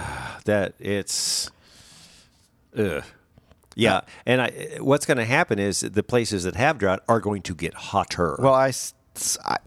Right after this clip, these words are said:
Speaker 2: you know, we talk about rain chances, rain chances. This is nothing. It's nothing that's going to bust that drought.
Speaker 1: Yeah.
Speaker 2: You know.
Speaker 1: And that's sad.
Speaker 2: Maybe,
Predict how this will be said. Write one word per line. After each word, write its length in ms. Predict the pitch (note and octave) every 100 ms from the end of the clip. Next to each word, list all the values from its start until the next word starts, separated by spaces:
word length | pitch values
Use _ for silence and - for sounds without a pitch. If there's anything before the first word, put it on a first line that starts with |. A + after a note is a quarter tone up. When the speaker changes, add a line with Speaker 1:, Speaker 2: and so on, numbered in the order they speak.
| - _ _ _ -
Speaker 2:
you 640 | G#2 G2 G2+ - A2 A#2+
know, 100 | A#2+ A2+
we 120 | A2+
talk 200 | A2+ G#2
about 320 | G#2 G2 -
rain 280 | G2+ G#2+ G#2
chances, 480 | - G2 F#2 G2 F#2+
rain 320 | G2 F#2+ F#2
chances. 760 | - F#2+ F#2 F2 F#2 F2 E2
This 200 | F2 B2
is 120 | G#2 F#2
nothing. 800 | F#2 F#2 F#2 G2 D#2 D2+ G#2 G#2+ F#3+
It's 180 | A2 -
nothing 560 | C#3+ A#2+ - F#2+ F#2 F2+
that's 260 | F2 -
going 320 | - F#2 F2+
to 440 | - - F2 E2 D#2+ - _ -
bust 400 | G#2+ F#2+ - -
that 180 | D#2
drought. 500 | - D#2+ C#2+ C#2 D2+ -
Speaker 1:
Yeah. 320 | F2 D#2 D2 - _ _ _ -
Speaker 2:
You 100 | F#2
know. 280 | D#2+ D2 F2 -
Speaker 1:
And 80 | F#2+
that's 260 | F2 E2 - -
sad. 540 | - F#2 E2+ C#2+ C#2+ - _ _ -
Speaker 2:
Maybe, 760 | F#2+ A2 B2 C#3+ D3 D#3 F3